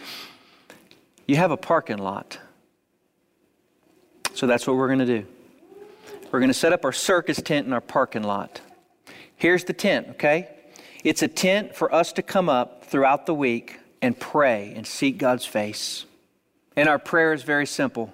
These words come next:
"God, we need you in this city." That's our prayer. I'm gonna invite the entire city to come to this tent throughout the week and pray for God's mercy and his favor and for his movement.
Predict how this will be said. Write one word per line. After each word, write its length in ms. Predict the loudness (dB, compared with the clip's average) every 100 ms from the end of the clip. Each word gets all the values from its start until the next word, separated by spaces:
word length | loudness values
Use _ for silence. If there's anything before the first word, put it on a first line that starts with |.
| -2
"God, 420 | 2 4 4 0 -8 _ -20 _ _ _ _
we 200 | 0 2
need 320 | 2 2 2 2
you 140 | 2
in 100 | 2
this 120 | 0
city." 440 | -2 -2 -2 -8 -16 _ _ _ _ _ _ _ _ _ _ _ _ _ _ _ _ _ _ _ _
That's 240 | 0 2 0
our 80 | -2
prayer. 420 | 0 0 -2 -8 -20 -20 -20 -20 -12 0
I'm 160 | 2
gonna 160 | 4 2
invite 380 | 2 2 0 -2
the 100 | -4
entire 560 | -2 -2 0 2 0
city 420 | -2 -2 0 0 -4
to 120 | -10
come 420 | -2 0 0 -4
to 180 | -4 0
this 180 | 0 -2
tent 300 | -2 -2 0
throughout 320 | 2 2 2
the 80 | -2
week 320 | 0 -2 -2
and 160 | -4 -2
pray 320 | 2 2 0
for 220 | -4 -4
God's 640 | 0 2 2 -2 -6 -10 -12 -20 _
mercy 640 | -2 0 0 -2 -6 -8 -14 -20 _ _
and 140 | 0
his 180 | 2 0
favor 580 | 2 2 2 0 -8 -10 -20 -20 _ _ _ _ _ _ _ _
and 100 | -4
for 120 | 0
his 200 | 0 2
movement. 560 | 2 2 0 -8 -14